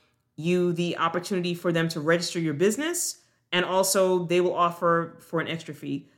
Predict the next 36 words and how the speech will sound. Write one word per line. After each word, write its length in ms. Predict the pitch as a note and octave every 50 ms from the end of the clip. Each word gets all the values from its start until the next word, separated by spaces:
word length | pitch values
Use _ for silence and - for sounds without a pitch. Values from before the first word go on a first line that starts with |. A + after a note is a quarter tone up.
| _ -
the 100 | E3+ E3
opportunity 440 | E3+ F3+ F#3 - G#3 F#3 F3 E3+ D#3+
to 80 | E3
serve 380 | E3 - - F3+ F3 F3 E3+ F3
as 260 | - D#3 D#3 D3+ D#3
your 140 | D#3 D#3 D3
registered 520 | D3 D3+ D3 D3 C#3+ - - D3+ C3+ - -
agent. 380 | C#3+ D3 C#3+ C3+ - E2+ - - _ _ -
And 100 | C#3 C#3+
you 80 | D#3+ E3
can 180 | D#3+ E3+ D#3
use 280 | D3+ D#3 D#3+ D#3 D3+ C#3+
their 300 | D#3 D3+ D3 D3 C#3+ C#3+
name 320 | C#3 C#3+ D3 D3 D3 C#3+
and 80 | C#3+ C#3
address 360 | C3+ C3+ C#3 C#3 C3+ C3+ -
as 140 | C3+ C3 C3+
your 100 | C3+ C3+
registered 400 | C#3 C3+ C3+ C3+ - - C#3 G2
agent 320 | F#2 C3 C#3 C#3 C#3 C#3
on 180 | C3+ C#3 C3+ C3
the, 160 | C#3 A#2 - - -
you 140 | - C#3+ C#3
know, 80 | C3+
they'll 200 | C3+ C#3 C#3+ D3
use 180 | D3 D3+ C#3 C#3
that 140 | C#3 C3 C3
on 160 | B2 A#2 G#2+
the 60 | -
form. 300 | - - - - - - _ _ _ _ _ _ _ _ _ _ _
So 380 | - - - A3 G#3+ G#3 G3+ G3
that 240 | F#3 A3 B3 D4 F4
is 140 | F4 C#4 C4
a 60 | A#3+
second 380 | B3 - A#3+ A#3+ A#3+ A#3+ F#3+ C3
option. 480 | C3 C#3+ C#3+ - - C3+ C3+ C3+ C3+